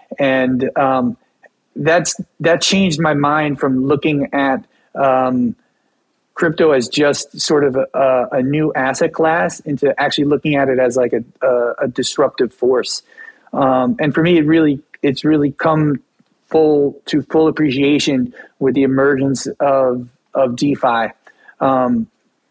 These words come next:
for me, it was like l-, looking at, uh, at crypto and thinking about it as, like, okay, this is a cool,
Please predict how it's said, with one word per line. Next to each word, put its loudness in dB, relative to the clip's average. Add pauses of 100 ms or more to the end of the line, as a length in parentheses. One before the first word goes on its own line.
(880)
for 0
me, 2
it 4
was 2
like 0 (600)
l-, 0
looking 2
at, -2 (100)
uh, 2
at 0
crypto 0 (160)
and -4
thinking -2
about 2
it 2
as, 2
like, 0
okay, 0
this -2
is 0
a 0
cool, 2